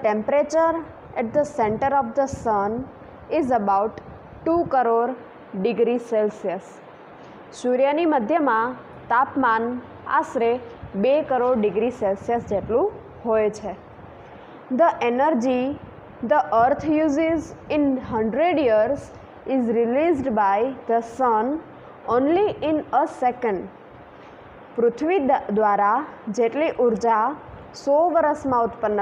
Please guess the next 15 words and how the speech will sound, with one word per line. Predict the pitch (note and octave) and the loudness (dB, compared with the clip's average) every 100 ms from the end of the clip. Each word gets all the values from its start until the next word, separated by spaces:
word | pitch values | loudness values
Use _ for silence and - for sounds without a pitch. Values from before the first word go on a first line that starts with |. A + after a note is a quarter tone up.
| G3 | -2
થાય | A3 G3 G3 | 0 0 0
છે, | A#3+ C4 D#4 - - - - | -2 -2 -4 -12 -20 -10 -4
એટલી | B3+ D4+ F#4+ - | -2 2 2 0
જ | - C4+ | 0 0
ઉર્જા | A#3+ A#3+ A#3 C4 C4 - - - | 2 2 2 2 -4 -16 -18 -6
સૂર્ય | B3 A#3+ C#4+ D#4+ | 0 2 4 4
દ્વારા | B3 G3+ A3+ D4+ E4 - A3 | 4 2 2 0 -4 -6 -2
માત્ર | A3 C#4 C#4+ - A#3 | -2 0 0 0 -2
એક | A#3 D#4 | 0 0
જ | D4+ - | -2 -4
સેકન્ડની | B3 - A#3 A#3+ G#3+ | -4 -2 -2 0 -2
અંદર | F3+ G#3 C#4 - | -2 -2 -4 -8
ઉત્પન્ન | F#3+ - A3 E4+ - - - | -12 -4 -2 -2 -6 -14 -12
થાય | A#3 G3+ F#3+ | -4 -2 -2
છે. | - | -6